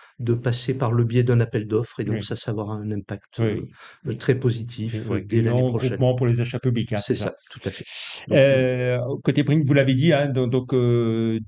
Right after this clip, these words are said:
Speaker 2: on voit des investissements, euh, en nouvelles, en nouvelles imprimantes, ça veut dire de, de nouveaux marchés, hein.
Speaker 1: Oui, enfin, on est aussi obligé, euh, bien continuellement de, de renouveler notre outil, hein, euh,
Speaker 2: Hmm.
Speaker 1: euh, donc c'est vrai que vu que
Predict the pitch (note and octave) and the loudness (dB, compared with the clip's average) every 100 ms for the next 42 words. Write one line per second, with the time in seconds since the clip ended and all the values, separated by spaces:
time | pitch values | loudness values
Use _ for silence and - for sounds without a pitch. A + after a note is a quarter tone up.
0 | - - A#2+ A#2 C3 B2 B2+ B2+ - C3+ | -12 -6 0 2 4 4 2 0 -2 0
1 | C3 C3 A#2+ A#2 A2+ A2 A2+ B2 C3 B2+ | 2 4 2 2 0 0 0 2 2 4
2 | C3 A#2+ A#2+ B2 B2 A#2+ A#2+ B2 A#2 D#3+ | 2 0 0 2 4 4 2 0 0 0
3 | - A#2+ B2+ A#2+ A2+ G#2 G2+ - _ _ | 0 2 2 2 0 -2 -6 -14 _ _
4 | - B2+ B2+ B2 A#2+ A#2+ A2+ G2 A2+ - | 0 2 4 2 0 -4 -6 -8 -10 -16
5 | - A#2 A2 G#2 - A2 A2 G#2+ G#2+ - | -2 0 2 -2 -2 0 2 0 -2 -4
6 | B2 A2+ A2 G2+ G#2+ A2+ G#2+ - - - | -2 0 0 -2 0 0 0 -2 -6 -6
7 | G2 - - G#2 - G#2+ G#2+ A2 A2+ G#2 | -6 -4 -4 -4 -2 0 0 0 0 0
8 | G2+ G2+ G#2 G2+ A2 G#2 G#2+ G#2+ G#2 - | -2 -2 -2 0 0 0 -2 -2 -4 -6
9 | A#2 - C3+ C3+ G2+ G#2 G2 F#2 F#2+ A2+ | -12 -6 -2 0 0 -2 -4 -4 0 0
10 | F#2+ - - - G2+ G#2+ - G#2+ G#2+ G#2+ | 0 -6 -12 -6 -4 -4 -4 -2 -2 -4
11 | - A2 - - G2 G2+ G2+ - - | -6 -8 -6 -6 -8 -12 -14 -12 -10